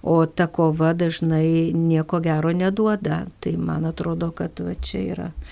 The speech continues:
tas dalykas. Ir, ir žinot, kartais moteris labai, vat, man tenka stebėti, kaip kartais mamos elgiasi, kai kūdikėlį mažą turi, ar ne?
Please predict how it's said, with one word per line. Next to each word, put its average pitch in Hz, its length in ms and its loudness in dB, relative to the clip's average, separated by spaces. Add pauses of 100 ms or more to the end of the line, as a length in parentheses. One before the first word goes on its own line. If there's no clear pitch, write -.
(120)
tas - 240 -2 (100)
dalykas. 185 540 2
Ir, 175 160 2 (140)
ir 226 160 4
žinot, 240 280 4
kartais 220 480 4 (140)
moteris 220 560 2
labai, 214 340 4
vat, 202 300 0 (100)
man 202 540 2
tenka 208 360 4 (120)
stebėti, 196 680 2
kaip 196 280 0
kartais 190 520 2 (220)
mamos 185 680 2
elgiasi, 180 640 2
kai 185 180 -2
kūdikėlį 180 640 4
mažą 147 400 2
turi, 160 300 0
ar 165 60 0
ne? 165 180 0